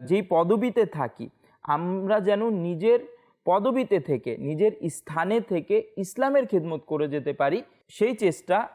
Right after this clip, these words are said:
আমাদেরকে করা দরকার। জি মাদানী চ্যানেলের দর্শক শ্রোতা, যদি সততা থাকে, আহ, নেক ইচ্ছা থাকে,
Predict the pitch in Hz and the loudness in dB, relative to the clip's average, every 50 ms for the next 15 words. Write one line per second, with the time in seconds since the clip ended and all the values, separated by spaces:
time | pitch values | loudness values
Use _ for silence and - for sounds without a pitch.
0 | - - 151 151 170 170 165 175 156 143 165 143 - - 127 123 120 117 117 117 | -6 -2 -2 0 0 2 2 0 0 0 -2 -2 0 0 2 2 2 0 0 -2
1 | 113 - - - 117 104 _ _ _ _ _ _ _ _ - 120 131 180 190 190 | -6 -6 -8 -12 -12 -12 _ _ _ _ _ _ _ _ -10 -4 -2 0 0 0
2 | 180 170 185 196 196 175 196 180 175 180 180 180 160 170 160 160 - 190 180 - | 0 0 0 -2 -2 0 -2 -2 0 -2 -4 -2 0 0 0 0 -2 -6 -10 -8
3 | - - 175 165 - 190 208 220 - - _ _ _ _ _ _ - 160 160 220 | -8 -10 -8 -2 0 0 0 -2 -4 -12 _ _ _ _ _ _ -8 -8 -6 -6
4 | 208 - 202 190 185 - 240 226 240 240 220 - 185 175 160 160 - 170 185 208 | -4 -2 0 0 2 2 0 2 2 0 0 0 -2 -4 -4 -2 -2 -2 -2 -2
5 | 233 - _ _ _ _ _ _ _ _ - 135 139 139 135 135 135 - - 151 | -4 -6 _ _ _ _ _ _ _ _ -6 -2 0 0 0 0 -2 -4 -8 -6
6 | 143 143 170 196 208 202 - _ - 170 156 - - - 214 202 - 190 175 147 | -2 0 2 2 2 0 -2 _ -4 -4 -4 -4 0 0 0 0 0 0 -2 -2
7 | 135 - 175 | -2 0 -2